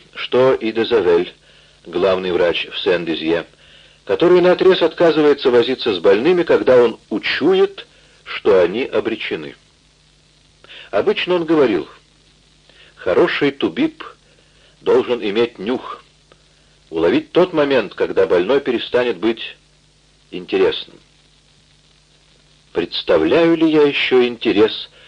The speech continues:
в глазах Мазе? И надолго ли?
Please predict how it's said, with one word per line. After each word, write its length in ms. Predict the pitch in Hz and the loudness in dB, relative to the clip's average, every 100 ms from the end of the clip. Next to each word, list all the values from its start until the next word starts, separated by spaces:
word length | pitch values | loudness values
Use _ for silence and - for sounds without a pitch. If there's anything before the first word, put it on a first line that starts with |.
| - | -20
в 140 | - 76 | -14 -6
глазах 480 | 80 80 90 87 - | -2 0 0 -2 -6
Мазе? 360 | 78 69 69 - _ _ _ _ _ _ _ | -8 -8 -10 -14 _ _ _ _ _ _ _
И 120 | - | -16
надолго 520 | 78 73 85 131 120 92 | -12 -6 -2 0 -2 -6
ли? 200 | 69 | -12